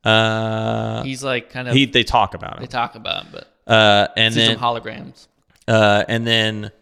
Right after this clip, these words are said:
Speaker 1: uh, so he's the puppet master in that one too. So I would have been fine if he had been, again, the puppet master in this one, which he kinda was supposed to have been.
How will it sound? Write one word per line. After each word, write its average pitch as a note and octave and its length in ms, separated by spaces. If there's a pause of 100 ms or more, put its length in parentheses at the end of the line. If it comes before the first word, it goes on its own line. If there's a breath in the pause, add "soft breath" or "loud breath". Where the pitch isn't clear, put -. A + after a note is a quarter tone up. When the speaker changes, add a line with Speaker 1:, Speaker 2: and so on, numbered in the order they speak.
(320)
Speaker 1:
uh, G2+ 460
so - 120
he's A#2+ 180
the A#2 60
puppet A2+ 260
master G2+ 300
in G2+ 60
that G2 140
one F#2 100
too. B2+ 180
So - 140
I B2 100
would D#3 120
have A#2+ 40
been A2 140
fine C3+ 300
if G#2+ 100
he A#2+ 80
had G2+ 100
been, F#2+ 400
again, G#2 380
the F#2+ 60
puppet F#2 280
master F2+ 340
in F2 120
this B2+ 220
one, F#2 180
which F2+ 180
he G2 80
kinda F#2 280
was F2 280
supposed G2 420
to F#2 60
have F2 120
been. E2 320